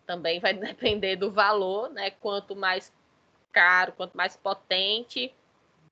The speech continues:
o, o, o no break, né, mais caro ele vai ser.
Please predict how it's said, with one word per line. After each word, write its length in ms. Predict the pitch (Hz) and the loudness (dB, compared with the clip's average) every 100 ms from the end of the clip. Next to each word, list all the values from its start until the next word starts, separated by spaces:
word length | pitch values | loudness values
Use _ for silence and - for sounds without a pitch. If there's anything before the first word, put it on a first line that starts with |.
| _ - | _ -8
o, 880 | 180 180 175 175 170 170 165 160 - _ _ - | -4 -2 -2 -2 -2 -2 -2 -2 -6 _ _ -6
o, 1040 | 160 160 160 156 156 147 147 147 - - - - - | -2 -2 -2 -2 -2 -2 -4 -4 -8 -10 -12 -10 -6
o 100 | 175 | 0
no 160 | 185 | 0
break, 520 | 185 180 185 240 - | 4 6 6 4 2
né, 140 | 208 190 | -2 0
mais 260 | 190 202 | 0 -4
caro 260 | - 180 170 | 2 4 4
ele 160 | 170 170 | 0 -4
vai 180 | 196 | -4
ser. 320 | - - 139 | -6 -8 -10